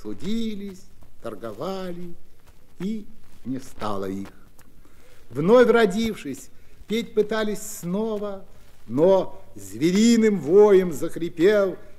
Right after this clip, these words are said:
из зубов расшибленных с полслова выпадал напев.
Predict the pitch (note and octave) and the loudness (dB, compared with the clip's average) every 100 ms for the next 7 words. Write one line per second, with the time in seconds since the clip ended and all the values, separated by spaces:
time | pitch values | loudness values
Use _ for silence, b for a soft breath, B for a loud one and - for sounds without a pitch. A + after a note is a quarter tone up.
0 | - F3+ C#3 A2 - F#3 E3+ G#3+ G3 D#3+ | -4 -4 -4 -8 -2 0 4 4 4 0
1 | G3 - - E3+ G3 D3+ F3+ F3+ - - | -6 -8 -10 -6 -4 -2 -4 -4 -10 -6
2 | E3 D#3 - - - A2 F3 D3 C#3 C3 | -4 -4 -6 -14 -6 2 4 4 -2 -6
3 | - - C3+ D3+ C3+ A#2 C3+ A2 A2+ A#2 | -14 -10 -6 -4 -4 -4 -4 -4 -6 -6
4 | B2+ A#2 | -6 -6